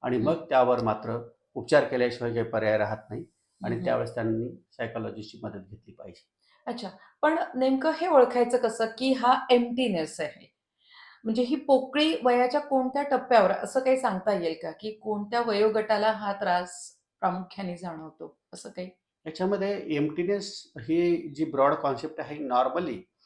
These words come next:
Speaker 1: जी, अ, एक चाळीसच्या पुढं जाणाऱ्या
Speaker 2: अच्छा.
Speaker 1: व्यक्ती असतात त्यांना
Speaker 2: हम्म.
Speaker 1: ती normally जाणवू शकते.
Speaker 2: हम्म.
Speaker 1: कारण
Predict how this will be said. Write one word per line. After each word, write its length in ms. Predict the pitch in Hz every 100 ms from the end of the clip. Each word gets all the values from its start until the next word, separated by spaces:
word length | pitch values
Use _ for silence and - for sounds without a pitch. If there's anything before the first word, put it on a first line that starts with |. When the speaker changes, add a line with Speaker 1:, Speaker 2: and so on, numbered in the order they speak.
| _ _ - 120
Speaker 1:
जी, 460 | 156 180 185 165 143
अ, 40 | 139 127 120 110 - _ _ _ _ 143
एक 160 | 143
चाळीसच्या 400 | - 131 151 180
पुढं 440 | 165 165 156 170 -
जाणाऱ्या 460 | - 135 135 -
Speaker 2:
अच्छा. 140 | 131 127
Speaker 1:
व्यक्ती 220 | - 143
असतात 300 | 127 - 110
त्यांना 360 | - 131 143 156
Speaker 2:
हम्म. 100 | 156
Speaker 1:
ती 240 | 180 160
normally 380 | 135 123 123 120
जाणवू 240 | 113 120
शकते. 320 | - 107 -
Speaker 2:
हम्म. 380 | 139 - - 208
Speaker 1:
कारण 140 | 160